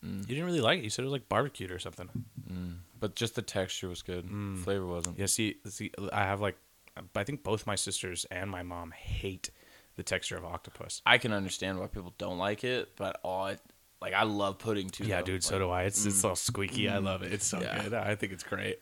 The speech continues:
Speaker 1: Yeah, that, that was a weird, though. Like, I, w-, I like raw octopus more than that. It was, like, barbecued and, like, burnt on the edges, like, charcoaled. Charcoaled
Speaker 2: Interesting.
Speaker 1: is a good way to
Speaker 2: Huh.
Speaker 1: say it. I did not like that. But the other stuff was fantastic.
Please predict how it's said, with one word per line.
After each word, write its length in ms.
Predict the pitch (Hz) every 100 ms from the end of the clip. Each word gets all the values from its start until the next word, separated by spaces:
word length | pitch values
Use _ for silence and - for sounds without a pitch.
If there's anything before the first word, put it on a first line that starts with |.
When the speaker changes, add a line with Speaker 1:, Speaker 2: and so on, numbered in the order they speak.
| -
Speaker 1:
Yeah, 160 | - -
that, 180 | 131 -
that 100 | 156
was 140 | 202
a 60 | 127
weird, 380 | 107 143 160 - -
though. 280 | 85 - - - -
Like, 160 | 92 92 - - - - _
I, 100 | -
w-, 180 | 101 107
I 140 | 95 120
like 280 | 139 123 104
raw 640 | 104 104 104 107 107 92 -
octopus 540 | 64 - - 90 85
more 180 | 95 92
than 180 | 90 87
that. 260 | 87 78 -
It 40 |
was, 140 | 95 92
like, 160 | 92 -
barbecued 760 | 98 95 - - 90 90 - -
and, 140 | 87
like, 160 | 87 82 - - -
burnt 260 | - 101 98
on 100 | 90
the 120 | 85
edges, 360 | 87 87 82 -
like, 140 | -
charcoaled. 480 | - - - - - - -
Charcoaled 180 | 190 -
Speaker 2:
Interesting. 200 | 95 90
Speaker 1:
is 100 | -
a 40 |
good 160 | - -
way 80 | 58
to 60 | 139
Speaker 2:
Huh. 80 | -
Speaker 1:
say 40 |
it. 1300 | - - - - - - - - - - - - 107
I 20 |
did 80 | 104
not 120 | 107 92
like 180 | 98
that. 280 | - - - -
But 100 | 104
the 100 | 135
other 140 | 202 180
stuff 200 | - -
was 100 | -
fantastic. 680 | - 58 - 80 90 -